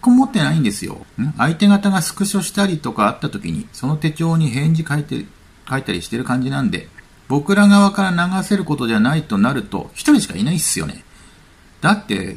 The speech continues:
どっちかしかいないじゃないですか。当人同士は流す理由ないから。うちの奥さんか向こう側しかないわけで、僕は何も持ってないから、家にも。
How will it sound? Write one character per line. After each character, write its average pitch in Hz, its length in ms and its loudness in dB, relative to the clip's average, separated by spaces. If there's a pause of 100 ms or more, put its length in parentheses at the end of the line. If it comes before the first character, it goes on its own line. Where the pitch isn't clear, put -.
ど 190 100 0
っ 208 60 -2
ち - 120 -10
か - 140 -2
し - 120 -8
か 82 60 -6
い - 100 -4
な 165 120 2
い 233 40 2
じ 202 80 2
ゃ - 20 0
な - 100 -2
い - 20 -6
で 78 80 -10
す - 100 -10
か。 - 160 -20 (340)
当 220 200 4
人 247 180 8
同 247 140 4
士 - 80 -2
は 113 60 4
流 117 240 4
す 127 100 -2
理 95 100 -2
由 90 140 -6
な 107 120 0
い 123 60 -4
か - 140 -8
ら。 - 100 -14 (180)
う 135 80 -4
ち 202 140 4
の 226 100 8
奥 233 140 0
さ 147 140 2
ん 104 80 0
か 101 100 -4
向 104 160 2
こ 165 160 -2
う 180 60 -4
側 202 160 2
し 202 80 -4
か 98 100 -2
な 120 140 0
い 151 40 0
わ 113 100 -2
け 101 100 -6
で、 - 180 -12 (460)
僕 135 200 0
は 240 60 6
何 214 220 6
も 214 100 8
持 214 140 6
っ - 40 -12
て 113 120 -2
な 113 100 0
い - 60 -6
か - 100 -6
ら、 87 80 -6
家 104 220 0
に 107 100 0
も。 - 160 -10